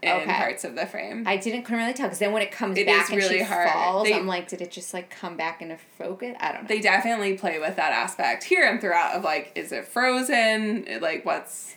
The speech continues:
Speaker 2: The
Speaker 1: happening?
Speaker 2: glitchy screens were actually really good for
Speaker 1: When
Speaker 2: horror.
Speaker 1: they put it over the Warner Brothers in the beginning,
Speaker 2: Oh, I love
Speaker 1: I
Speaker 2: that.
Speaker 1: want it out, like, immediately. <laughs>
Speaker 2: I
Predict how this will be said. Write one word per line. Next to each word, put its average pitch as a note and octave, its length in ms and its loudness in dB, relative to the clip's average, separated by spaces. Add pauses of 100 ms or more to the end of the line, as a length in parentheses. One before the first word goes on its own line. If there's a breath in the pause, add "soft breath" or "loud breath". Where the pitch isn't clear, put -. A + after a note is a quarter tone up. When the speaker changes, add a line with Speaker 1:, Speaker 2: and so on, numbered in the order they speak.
Speaker 2:
The G#3 120 2
Speaker 1:
happening? F#3+ 260 0
Speaker 2:
glitchy F3 200 0
screens E3 720 -6
were F3 80 -2
actually D#3+ 380 -4
really D3+ 560 -6 (140)
good D#3+ 240 -2
for F3+ 80 -8
Speaker 1:
When F#3+ 100 -2
Speaker 2:
horror. F#3+ 200 -2
Speaker 1:
they - 40 -4
put G#3 140 0
it A3+ 80 0
over G3+ 260 -2
the F#3+ 120 2
Warner E3+ 360 -2
Brothers A3+ 520 -2
in G3+ 100 -2
the F3+ 80 -4
beginning, F3+ 640 -2
Speaker 2:
Oh, - 20 2
I F#3 140 2
love E3 280 -4
Speaker 1:
I F3+ 100 2
Speaker 2:
that. F#3 100 2
Speaker 1:
want F3 160 2
it D3+ 100 -6
out, - 420 0
like, F#3+ 200 -2
immediately. F#3+ 540 0
<laughs> A#4+ 340 8
Speaker 2:
I F#4+ 240 6